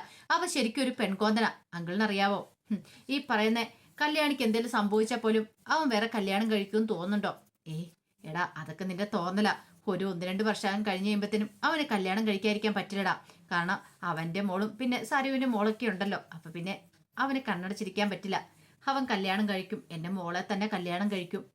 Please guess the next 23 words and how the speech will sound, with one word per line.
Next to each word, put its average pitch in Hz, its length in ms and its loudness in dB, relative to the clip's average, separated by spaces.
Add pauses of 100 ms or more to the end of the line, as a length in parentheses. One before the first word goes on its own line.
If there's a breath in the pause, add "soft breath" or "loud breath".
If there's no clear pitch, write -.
(140)
അതൊക്കെയാ 170 340 -6
സംഭവിക്കാൻ 180 540 -2
പോകുന്നേ." 185 240 -4 (460 loud breath)
അത് 277 180 2
കേട്ടപ്പോ 190 360 -2
വിക്രം 180 420 -4
പറഞ്ഞു, 196 240 0 (160)
"ഹും, 190 180 -4 (280 soft breath)
എങ്ങനെയെങ്കിലും 185 640 -4 (260 loud breath)
എത്രയും 269 380 0
പെട്ടെന്ന് 208 280 0
അവളുടെ 185 280 -2
കഥയൊന്ന് 208 400 2
കഴിഞ്ഞാൽ 185 280 0
മതിയായിരുന്നു 185 440 -2
ആ 175 200 -8
കല്യാണിയുടെ. 180 640 -2
അങ്ങനെയാണെ 247 460 2
നമ്മൾ 196 280 0
രക്ഷപ്പെട്ടെന്നൊക്കെ" 190 760 -4
പറഞ്ഞു. 175 240 -4 (560 soft breath)
അതേ 330 200 -2
സമയത്ത് 220 420 2